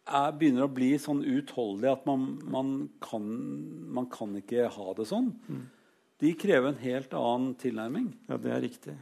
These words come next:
Speaker 1: Mm.
Speaker 2: Eh, og nå er det jo ikke bare Paracet, sant? Det er, eller koffein, du har masse andre medisiner også. Du kan jo lure på, <clears throat> eh, om ikke mange som bruker, eh, Paragin Forte,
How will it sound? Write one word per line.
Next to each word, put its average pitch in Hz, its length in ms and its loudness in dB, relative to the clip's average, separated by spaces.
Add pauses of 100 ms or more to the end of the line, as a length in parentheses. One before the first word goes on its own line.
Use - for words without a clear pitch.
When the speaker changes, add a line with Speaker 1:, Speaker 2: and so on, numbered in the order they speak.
(160)
Speaker 1:
Mm. 160 160 -6 (220)
Speaker 2:
Eh, 135 220 0
og 147 400 4 (260)
nå 143 180 2
er 120 60 4
det 117 100 -2
jo 175 80 0
ikke 151 40 -2
bare 120 180 2
Paracet, 131 500 -6 (140)
sant? - 500 -8
Det 139 80 0
er, 127 240 0
eller 123 140 -6
koffein, 139 640 -4
du 143 80 -2
har 139 220 0
masse 135 300 -4
andre 113 260 0
medisiner 120 540 0
også. 147 320 -4
Du 143 80 0
kan 127 200 -2
jo 139 60 0
lure 120 300 0
på, 123 220 0 (240)
<clears throat> - 600 4 (1200)
eh, 123 400 4 (260)
om 139 140 4
ikke 131 240 0
mange 120 400 4
som 131 240 0
bruker, 123 600 -2
eh, 123 160 0 (460)
Paragin 120 280 4
Forte, - 400 -6